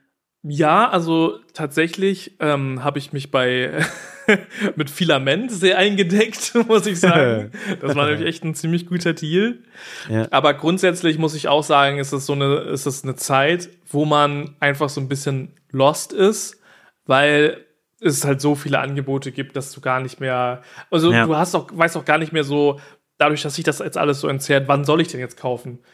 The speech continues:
Speaker 1: Soll ich jetzt
Speaker 2: Ja.
Speaker 1: schon kaufen oder muss ich jetzt noch eine Woche warten? Kommt es dann noch mal günstiger? Also
Speaker 2: Ja.
Speaker 1: grundsätzlich habe ich so ein paar Dinge, ähm,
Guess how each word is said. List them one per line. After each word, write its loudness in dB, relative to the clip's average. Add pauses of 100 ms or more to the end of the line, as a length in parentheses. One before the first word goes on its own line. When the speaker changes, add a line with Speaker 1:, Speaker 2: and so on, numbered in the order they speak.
(160)
Speaker 1:
Soll 2
ich 2
jetzt 4
Speaker 2:
Ja. -10
Speaker 1:
schon -4
kaufen -2
oder 4
muss -2
ich -10
jetzt -2
noch -2
eine -2
Woche -2
warten? 0
Kommt -8
es -12
dann -4
noch -4
mal -6
günstiger? -4 (480)
Also 4
Speaker 2:
Ja. 2
Speaker 1:
grundsätzlich 0
habe 2
ich -2
so -4
ein -8
paar 2
Dinge, 0 (480)
ähm, 2